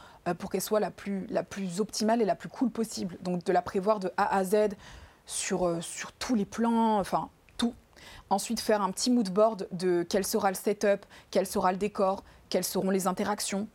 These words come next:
Tu boucles tout ça, tu le mets dans un dossier et tu l'envoies à ta boîte de prod et, euh, on essaie de chiffrer et de faire un devis pour savoir combien ça va nous coûter et en combien de jours de tournage, tu vois. Et après, c'est juste, euh, un ping-pong, euh, « Ok, c'est ça que tu veux, mais combien tu vas dépenser pour cette vidéo », tu vois.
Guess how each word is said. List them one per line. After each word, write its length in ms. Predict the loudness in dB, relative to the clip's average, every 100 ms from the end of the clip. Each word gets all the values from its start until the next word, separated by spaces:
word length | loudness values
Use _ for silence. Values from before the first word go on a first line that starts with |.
| -20 -20 _ -20 _
Tu 120 | -2 2
boucles 280 | 2 2 0
tout 140 | 0
ça, 200 | 0 0
tu 140 | 0
le 40 | -2
mets 60 | 0
dans 180 | 0 0
un 60 |
dossier 300 | -2 -2 -2
et 40 | -2
tu 140 | 0
l'envoies 260 | -2 2 0
à 40 |
ta 120 | 2
boîte 180 | 0 0
de 80 | -2
prod 300 | -2 0 2
et, 140 | 2 2
euh, 80 | -2 -2
on 80 | -2
essaie 200 | -2 -2
de 100 | -2
chiffrer 420 | -4 -6 -2 -2
et 40 |
de 60 | -2
faire 160 | -4
un 80 | -2
devis 280 | -2 -4 -4
pour 140 | -4
savoir 240 | -2 -2 -2
combien 280 | -4 -2 -2
ça 140 | -2
va 80 | -2
nous 100 | -4
coûter 320 | -8 -10 -10 _ -20 -20 -10 -4
et 140 | -2
en 140 | -2
combien 280 | -4 -2 0
de 40 | 0
jours 120 | 0
de 100 | -2
tournage, 480 | -2 0 -2 -4 -14
tu 100 | -12 -8
vois. 160 | -8 -12 -20 -20 -20 _ _ _ _
Et 40 |
après, 240 | 2 2 -2
c'est 120 | -2
juste, 220 | -4 -2
euh, 140 | -2 0
un 80 | -6
ping-pong, 520 | -2 -2 -2 0 2 2
euh, « 220 | 2 -2 -10 -20 -20 _ _ _
Ok, 140 | -2 -2
c'est 140 | -2
ça 140 | -4 -6
que 40 |
tu 100 | -4
veux, 100 | 0
mais 100 | 0
combien 240 | 0 -4 -4
tu 140 | -2
vas 60 | -2
dépenser 340 | -2 -4 -6
pour 100 | -6
cette 160 | -8 -6
vidéo », 300 | -4 -2 -4
tu 100 | -8
vois. 160 | -10